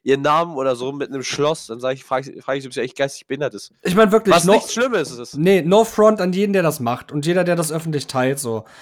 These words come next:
Speaker 2: Aber die meisten waren doch dann schon mal irgendwo in einer Posi-, äh, in so einer Situation,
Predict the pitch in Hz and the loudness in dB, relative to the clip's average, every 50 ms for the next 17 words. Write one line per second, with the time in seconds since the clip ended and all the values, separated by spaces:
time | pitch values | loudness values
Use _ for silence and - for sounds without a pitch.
0 | - - - - - 151 156 175 180 165 165 - - 175 175 175 180 185 196 202 | -20 -20 -20 -6 -2 2 2 2 2 0 -4 -12 -6 -4 0 2 4 4 4 2
1 | 196 - 190 175 180 175 180 180 165 180 180 165 - 175 180 170 - 196 190 190 | 2 -2 -2 0 0 0 0 0 -2 -4 -4 -4 -2 -2 -2 2 4 4 4 4
2 | 180 160 180 180 170 160 160 165 170 160 160 160 165 131 156 156 160 156 156 156 | 2 0 -2 -2 -2 -2 -2 -4 -4 -2 -2 -2 -2 0 0 2 2 0 -2 -2
3 | 156 160 160 156 151 160 160 160 160 151 147 - - 160 156 156 156 151 151 151 | -2 0 0 0 -2 -4 -4 -4 -4 -4 -4 -4 -2 0 2 2 2 0 -2 -6